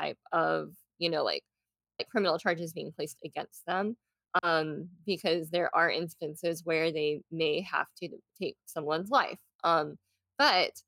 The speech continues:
it also protects them in instances where, you know, an alternative type of, um,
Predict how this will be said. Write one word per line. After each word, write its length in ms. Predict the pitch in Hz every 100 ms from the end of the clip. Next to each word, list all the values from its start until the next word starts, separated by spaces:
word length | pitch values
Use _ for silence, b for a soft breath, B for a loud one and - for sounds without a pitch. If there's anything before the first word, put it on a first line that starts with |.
| _ _
it 120 | 196
also 440 | 139 220 - 214 190
protects 440 | 226 196 - -
them 280 | 185 175 160 -
in 120 | 170
instances 800 | 143 - 190 143 - 160 151 -
where, 480 | 170 160 160 156 151
you 140 | 175
know, 120 | 175 117
an 140 | 175
alternative 840 | - 165 - 208 190 165 165 151 - _ _ _ _ _ _ _
type 180 | 190 151 -
of, 220 | 165 135 - -
um, 480 | 160 143 143 135